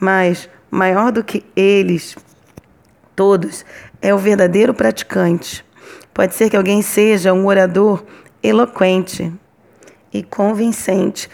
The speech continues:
capaz de hipnotizar multidões com suas palavras e acumular diplomas de erudição e ser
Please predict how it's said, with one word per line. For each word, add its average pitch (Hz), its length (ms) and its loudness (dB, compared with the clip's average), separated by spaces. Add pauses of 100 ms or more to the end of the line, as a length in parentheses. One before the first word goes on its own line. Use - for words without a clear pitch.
(200)
capaz 208 640 -2 (280)
de 214 260 0 (160)
hipnotizar 226 840 0
multidões 220 680 0
com 220 120 -4
suas 190 240 -4
palavras 170 720 -2 (540)
e 196 100 -6
acumular 202 640 0
diplomas 208 720 0
de 196 100 0
erudição 196 640 0 (320)
e 185 80 -2
ser 220 300 2